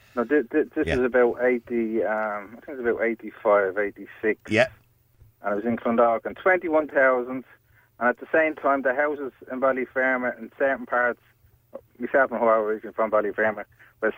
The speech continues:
Speaker 1: seven and a half thousand.
Speaker 2: Right,
Speaker 1: So we could
Speaker 2: okay.
Speaker 1: have bought three, we could have bought, <laughs> bought three houses for the price of the house in Clondalkin.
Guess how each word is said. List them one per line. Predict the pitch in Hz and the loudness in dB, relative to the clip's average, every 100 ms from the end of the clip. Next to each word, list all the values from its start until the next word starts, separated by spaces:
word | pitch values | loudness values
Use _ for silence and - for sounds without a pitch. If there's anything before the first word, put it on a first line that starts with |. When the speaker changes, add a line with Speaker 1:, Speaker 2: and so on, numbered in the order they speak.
| - | -4
Speaker 1:
seven | 160 139 117 | -2 0 0
and | 107 | 0
a | 95 | -2
half | 104 101 | -2 -4
thousand. | - 95 92 85 - _ - _ _ _ - | -4 -2 -2 -8 -18 _ -20 _ _ _ -4
Speaker 2:
Right, | 76 69 | 0 0
Speaker 1:
So | 117 | 0
we | 120 | 0
could | 123 | 2
Speaker 2:
okay. | |
Speaker 1:
have | 113 | 2
bought | 120 110 - | 0 -2 -4
three, | 123 123 - | -2 -2 -2
we | 127 123 | -8 -4
could | 131 | -2
have | |
bought, | 120 120 120 | 2 2 0
<laughs> | - | -8
bought | - 139 120 - | -4 -4 -4 0
three | 147 127 | 0 2
houses | 135 120 117 107 _ _ - - - _ _ - | 0 -2 -4 -10 _ _ -20 -20 -20 _ _ -4
for | 113 113 110 - _ _ _ _ _ _ _ _ _ - | 2 4 2 -2 _ _ _ _ _ _ _ _ _ -16
the | |
price | 110 - 120 110 | -10 2 2 2
of | 110 101 | -2 -2
the | 104 | 0
house | 110 110 | 2 0
in | 104 | -10
Clondalkin. | - 117 117 117 - | -8 2 4 4 2